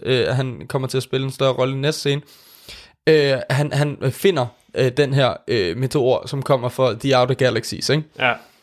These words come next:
Speaker 1: Øh, og nu s-, øh, nu spoler jeg lidt, øh, lidt, lidt frem i filmen, så vi kan komme, øh, øh,
Speaker 2: Nå,
Speaker 1: hen
Speaker 2: gør
Speaker 1: til
Speaker 2: du
Speaker 1: den.
Speaker 2: det?
Speaker 1: Øh, fordi, ja, øh, professoren ser den her,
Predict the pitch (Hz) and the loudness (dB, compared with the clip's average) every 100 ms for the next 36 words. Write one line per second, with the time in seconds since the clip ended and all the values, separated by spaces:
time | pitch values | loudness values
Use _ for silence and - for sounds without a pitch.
0 | _ _ _ _ - 147 135 120 147 170 | _ _ _ _ -2 2 2 2 2 0
1 | - 151 143 151 - 160 151 147 156 151 | 0 0 2 -2 0 2 4 4 2 0
2 | 135 123 107 127 135 131 139 160 143 139 | 0 2 2 0 -2 -2 0 0 0 -4
3 | 143 120 139 135 131 131 131 123 78 87 | -6 -6 -6 -6 -6 -2 -2 -2 -2 -4
4 | 60 50 - 50 50 - - 104 120 139 | -4 -8 -10 -10 -12 -10 -6 -4 0 2
5 | 131 165 156 165 - - - _ - 151 | 2 4 4 2 -6 -20 -20 _ 2 2
6 | 139 123 156 160 - 135 143 139 - 143 | 2 -2 -2 -2 -2 0 2 2 2 2
7 | 139 127 107 - - 156 190 190 170 - | 2 0 -2 -6 -6 0 0 0 -2 0
8 | 185 147 147 147 139 | 2 2 0 2 2